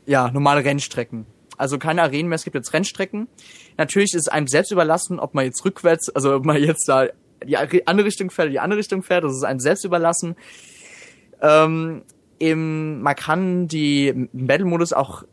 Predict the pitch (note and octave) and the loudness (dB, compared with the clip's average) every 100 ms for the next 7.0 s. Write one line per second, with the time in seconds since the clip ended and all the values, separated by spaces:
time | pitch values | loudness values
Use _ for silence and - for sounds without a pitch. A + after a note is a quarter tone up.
0 | _ - D#3 A3+ G#3 C#3 E3 B2+ F#3+ G3+ | _ -2 -2 -2 -4 -4 -2 -2 -4 -4
1 | - F#3+ G3 - F#3 F#3+ C3+ C3 - B2 | -2 -2 -2 -2 -2 -2 0 0 -2 -4
2 | C#3+ - B2+ C3 F#3 D3 C3 - B2 C3 | -2 0 2 2 2 0 0 -2 0 2
3 | F#3 - C3+ C3 C3+ C3+ - - C#3+ G3+ | 2 4 4 2 0 -6 -10 -4 2 2
4 | - F3 - D#3+ E3+ C3+ D3 D3+ C#3 B2+ | 2 0 0 2 4 2 2 -2 -4 -4
5 | C#3 B2+ C#3+ E3 - C3+ D#3 E3+ C#3+ D#3+ | -6 -4 -4 -2 -2 -2 0 0 2 -2
6 | E3 - D3 B2+ E3+ D3+ F#3+ - D3+ | -4 -6 -2 0 2 2 0 -2 -4